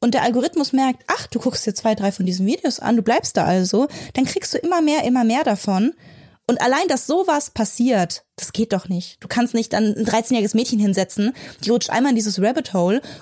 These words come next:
und dann haut der Algorithmus sie damit zu und dann kommt Meta und sagt, ja, dafür können wir aber nix.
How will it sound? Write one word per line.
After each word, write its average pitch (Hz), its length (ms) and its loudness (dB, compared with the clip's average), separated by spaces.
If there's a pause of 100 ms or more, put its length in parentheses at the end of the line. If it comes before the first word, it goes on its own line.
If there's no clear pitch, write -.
(120)
und 220 100 0
dann 233 200 0
haut 269 160 0
der - 100 0
Algorithmus 226 540 0
sie 226 80 -4
damit 208 240 0
zu 269 360 2 (280)
und 214 120 0
dann 277 140 0
kommt 190 160 0
Meta 254 260 0
und 226 60 4
sagt, 208 240 2
ja, 220 60 0
dafür 208 240 -2
können 220 200 2
wir 226 120 2
aber 185 180 0
nix. 175 320 -2